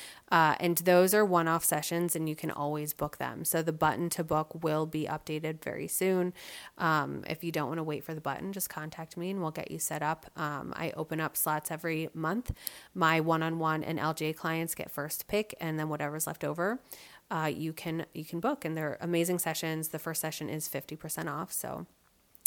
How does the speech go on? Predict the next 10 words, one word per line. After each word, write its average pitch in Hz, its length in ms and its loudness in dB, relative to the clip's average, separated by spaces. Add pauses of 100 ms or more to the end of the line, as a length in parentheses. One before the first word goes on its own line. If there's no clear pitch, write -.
(160)
be 180 80 2
sure 165 160 2
to 160 100 0
check 151 200 -2
that 151 120 -2
out. 131 160 -2 (600)
Um, 175 440 10
so - 180 8
anyway, 247 440 8
I, 185 200 6